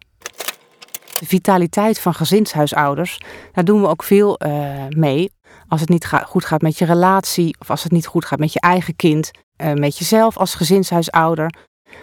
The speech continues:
dan komt dat natuurlijk heel erg onder spanning te staan. En, eh, komt ook die plaatsing van het kind in het gezin onder spanning te staan. Dus het is gewoon heel erg belangrijk om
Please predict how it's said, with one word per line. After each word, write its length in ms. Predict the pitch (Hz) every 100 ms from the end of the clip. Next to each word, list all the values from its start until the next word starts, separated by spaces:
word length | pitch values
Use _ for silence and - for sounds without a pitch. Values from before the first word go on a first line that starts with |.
| -
dan 160 | 175 165
komt 220 | 233 208
dat 120 | 180
natuurlijk 280 | 170 160 160
heel 220 | 190 233
erg 120 | 175
onder 200 | 170 170
spanning 380 | - - 202 170
te 80 | -
staan. 360 | - 139 156 190 - - - -
En, 220 | 170 170
eh, 340 | - 170 147 147 -
komt 220 | 214 196
ook 220 | 170 151
die 220 | 156 147 - - _ _
plaatsing 500 | 208 226 220 - 160
van 100 | 156
het 120 | 151
kind 260 | - 240 214
in 100 | 151
het 140 | 143
gezin 320 | - 147 165
onder 180 | 147 143
spanning 360 | - 156 139 156
te 80 | -
staan. 300 | - - 160
Dus 100 | 160
het 140 | -
is 140 | 202
gewoon 200 | - 175 - -
heel 200 | 185 202
erg 140 | 175
belangrijk 460 | 175 180 180 151 151
om 200 | 156